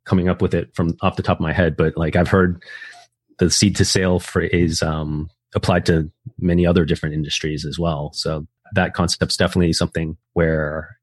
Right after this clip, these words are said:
you know, if we have much more transparency into where our products come from, and then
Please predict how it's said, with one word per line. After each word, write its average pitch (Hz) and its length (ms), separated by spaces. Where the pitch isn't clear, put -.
you 85 80
know, 76 100
if 76 200
we 85 80
have 85 340
much 85 240
more 82 560
transparency 90 680
into 80 640
where 90 640
our 87 80
products 92 420
come 101 180
from, 107 220
and 90 120
then 87 380